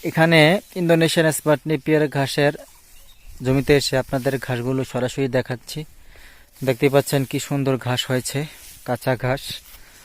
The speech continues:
পাতা আর পাতা এই ঘাসটাতে। আহ, সকল খামারিদের জন্য একটা খুবই ভালো মানের ঘাস। এটা সারা বিশ্বে এখন চাষ করেছে, বাংলাদেশেও এটা খুব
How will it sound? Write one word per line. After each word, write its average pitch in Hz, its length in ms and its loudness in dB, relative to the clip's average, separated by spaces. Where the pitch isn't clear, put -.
পাতা 143 300 6
আর 131 100 6
পাতা 131 320 2
এই 127 160 0
ঘাসটাতে। 127 440 -4
আহ, 123 280 -2
সকল 147 360 2
খামারিদের 139 580 2
জন্য 139 280 0
একটা 131 380 -2
খুবই 127 560 -2
ভালো 131 300 -4
মানের 127 300 -2
ঘাস। 127 260 -2
এটা 131 300 0
সারা 139 240 8
বিশ্বে 147 500 4
এখন 143 380 2
চাষ 139 240 2
করেছে, 143 460 -2
বাংলাদেশেও 131 640 -2
এটা 127 280 -4
খুব 127 220 -4